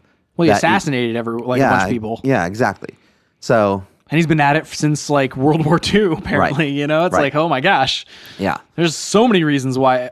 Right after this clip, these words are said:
Speaker 1: everybody
Speaker 2: Yeah.
Speaker 1: would want, want Bucky.
Speaker 2: I feel like, you, uh, you know, the, uh, so Claw, he, I feel like, you know, they kind of established you can use some of that mining material. Like, I feel like they're gonna give Bucky a new arm, some kind of new arm or something like that,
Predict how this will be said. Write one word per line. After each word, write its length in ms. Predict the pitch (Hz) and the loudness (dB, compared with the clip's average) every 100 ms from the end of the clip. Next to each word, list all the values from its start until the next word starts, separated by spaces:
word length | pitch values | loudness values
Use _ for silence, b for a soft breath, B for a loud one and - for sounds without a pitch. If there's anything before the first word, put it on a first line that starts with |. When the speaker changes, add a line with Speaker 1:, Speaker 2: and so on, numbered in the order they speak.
| - | -4
Speaker 1:
everybody 420 | 214 185 160 127 | 0 2 2 0
Speaker 2:
Yeah. 40 | 120 | -2
Speaker 1:
would 120 | 117 | -4
want, 280 | 120 - 135 | -6 -8 -4
want 240 | 131 127 | -2 0
Bucky. 280 | 123 117 117 120 | 0 -2 0 0
Speaker 2:
I 80 | 147 | 2
feel 160 | 165 | 2
like, 160 | 131 117 | 2 0
you, 160 | 131 | -2
uh, 340 | 71 120 117 113 | -2 0 2 0
you 160 | 110 | 0
know, 80 | 127 | 0
the, 400 | 117 110 101 98 - 95 | 0 0 0 -2 -6 -6
uh, 160 | 90 | -6
so 260 | 87 98 90 | -4 -4 -4
Claw, 480 | - 113 117 113 113 | -2 0 2 0 -4
he, 540 | - 107 101 92 - _ _ | -8 -6 -6 -6 -10 _ _
I 80 | 101 | -8
feel 160 | 104 117 | -4 -4
like, 240 | 101 - | -4 -6
you 80 | 104 | -6
know, 100 | 98 | -4
they 140 | 95 | -4
kind 180 | 95 107 | -4 -6
of 60 | 90 | -6
established 560 | 87 95 92 90 - b b b b - | -4 -4 -2 -6 -10 b b b b -16
you 80 | 98 | -10
can 320 | 92 85 69 | -8 -6 -6
use 240 | 98 95 | -6 -6
some 100 | 98 | -6
of 60 | 92 | -4
that 120 | 82 | -6
mining 300 | 90 92 95 | -6 -6 -6
material. 600 | 98 - 101 98 98 98 | -6 -6 -4 -2 -2 -4
Like, 280 | 92 92 87 - | -6 -8 -10 -12
I 60 | |
feel 140 | - 113 | -6 -6
like 200 | - _ _ _ _ _ _ _ | -6 _ _ _ _ _ _ _
they're 100 | 120 | -4
gonna 140 | 113 95 | -2 -4
give 220 | 92 90 | -6 -6
Bucky 260 | 90 - | -8 -8
a 40 | 87 | -8
new 180 | 87 87 | -6 -4
arm, 320 | 87 85 87 | -4 -4 -8
some 140 | 95 | -10
kind 120 | 92 87 | -8 -6
of 60 | |
new 140 | 87 85 | -6 -4
arm 320 | 87 87 90 | -4 -4 -6
or 60 | 87 | -8
something 240 | 85 92 | -10 -10
like 120 | 87 | -10
that, 260 | 90 85 | -8 -8